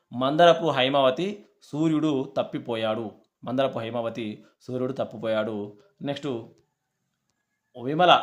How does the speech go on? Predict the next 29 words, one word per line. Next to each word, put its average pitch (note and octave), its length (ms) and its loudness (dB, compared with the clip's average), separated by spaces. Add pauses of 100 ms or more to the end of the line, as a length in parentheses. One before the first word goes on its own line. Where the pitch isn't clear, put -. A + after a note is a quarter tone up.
(120)
ఎక్స్‌ప్లనేషన్ D3 480 -6
ఏమి D3+ 100 -2
ఉండదు, D#3+ 360 -4
ఎందుకంటే B2+ 320 -8
సమయం B2 260 -4
ఎక్కువ A#2+ 160 -8
తీసుకుంటుంది. A2 480 -10
విమల C#3+ 460 2 (360)
వంటిల్లు D#3+ 400 2
అని, E3 100 4
మీకు C#3+ 160 -4
విమల E3 280 4
పేరు E3+ 220 0
గుర్తు C#3 220 -6
రాగానే C#3+ 320 4
గుర్తుపెట్టుకోండి, B2 460 -6
వంటిల్లు C3+ 400 -2
అనే C3 260 0 (580)
కవిత C3+ 420 4
సంపుటి B2 240 -6
గుర్తు A#2+ 220 -10
రావాల్సి A2 300 -2
ఉంటుంది, G2+ 600 -12
ఓకేనా. A#2+ 240 -2 (260)
నెక్స్ట్ C#3 320 -6 (320)
సౌందర్యాత్మక E3 680 2
హింస, B2+ 280 -6 (420)
విమల, B2+ 260 0
ఒంటిల్లు D3+ 600 -4